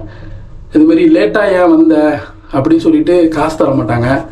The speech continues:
சாப்பாடை வாங்கி சாப்பிட்டுட்டு டேஸ்ட் பார்த்து தான் காசு தருவேன்னு சொல்லுவாங்க. இந்த மாதிரி இங்க நிறைய பேர் இருக்காங்க. அதெல்லாம் சொல்லிட்டு நான் கிளியரா ஒரு வீடியோல சொல்றேன்னு சொல்றாரு அவரே. அப்பனா பார்த்துக்கோங்க எந்த அளவுக்கு ஒரு டிரைவர் வேலை, அதாவது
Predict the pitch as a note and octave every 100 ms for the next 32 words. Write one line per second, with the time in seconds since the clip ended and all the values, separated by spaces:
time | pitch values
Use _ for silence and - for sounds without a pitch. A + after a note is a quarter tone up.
0 | - - - - - F3 G#3+ G3 E3 D#3+
1 | D#3+ E3 E3+ - E3 D#3+ F#3 G#3+ - -
2 | E3 E3 F3 D3+ D3+ D3+ D3+ D3+ D#3 D#3
3 | C#3 C3 B2 B2+ C#3 - - - - -
4 | - - F3+ F3+ F#3+ G#3 G3 F#3 E3 C#3+
5 | D#3 F#3+ - - - - - F3+ E3+ E3+
6 | D3 D3 D3+ D#3 - - - - - D3
7 | D#3 F3 G3 F3+ F3+ D#3+ F#3+ G#3+ G#3+ G#3+
8 | F3 F3+ E3 D#3+ D3+ D#3+ D#3+ D#3 C3+ C3
9 | B2+ C3 C#3+ - - - - - - -
10 | - - _ _ _ - - - - -
11 | - D#3 - F#3+ - E3+ F3 D3+ D3 -
12 | C#3+ D#3 F3+ F3 E3 F3+ F#3 - G3 F#3+
13 | D3+ C#3+ C3 C#3 E3 F3 C#3+ C#3 C#3+ -
14 | C#3 D3